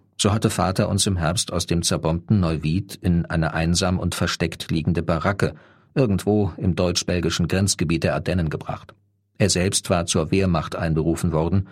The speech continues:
und nicht weit von uns stationiert. Ich war zwölf Jahre alt. Der Zweite Weltkrieg neigte sich seinem Ende zu. Im Westen hatte kurz vor Weihnachten neunzehnhundertvierundvierzig noch einmal eine verzweifelte deutsche Offensive begonnen,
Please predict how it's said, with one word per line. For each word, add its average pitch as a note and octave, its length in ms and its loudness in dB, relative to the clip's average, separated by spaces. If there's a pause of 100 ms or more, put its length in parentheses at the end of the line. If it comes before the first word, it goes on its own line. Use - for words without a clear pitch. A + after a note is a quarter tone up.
(540)
und - 200 0
nicht D#3 180 2
weit G#2 180 0
von A#2+ 120 0
uns A#2 120 0
stationiert. G2+ 680 -2 (880)
Ich A2+ 120 2
war A#2+ 140 2
zwölf A#2+ 260 2
Jahre F2 280 0
alt. - 240 -12 (580)
Der F#2+ 80 2
Zweite F2+ 340 2
Weltkrieg E2+ 560 0
neigte F2+ 320 0
sich F2+ 160 0
seinem G2 260 2
Ende C#2+ 280 -2
zu. - 240 -6 (680)
Im A#2+ 220 4
Westen A2 500 2
hatte A2+ 260 0
kurz G2+ 300 2
vor A2+ 200 0
Weihnachten F#2 520 2
neunzehnhundertvierundvierzig F#2 1200 0
noch G#2 160 0
einmal E2 360 0
eine F2 240 0
verzweifelte F2+ 760 0
deutsche - 400 -2
Offensive F2 520 0
begonnen, F#2 440 0